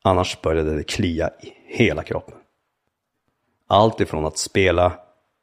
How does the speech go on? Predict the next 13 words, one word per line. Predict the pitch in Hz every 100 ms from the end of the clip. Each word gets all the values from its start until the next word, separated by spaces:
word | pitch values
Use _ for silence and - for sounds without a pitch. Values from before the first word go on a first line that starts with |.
| _
gitarr | 101 80 - 87 104
på | 117 113
ett | -
visst | 127 -
sätt, | - 135 - - _ _ _ _ _ _ _ _ _
vilket | - -
var | 82
det | 80
roligaste | 82 85 87 85
jag | 87
visste | 90 - 104
näst | 92 87 -
kampsport, | - 92 82 - 110 -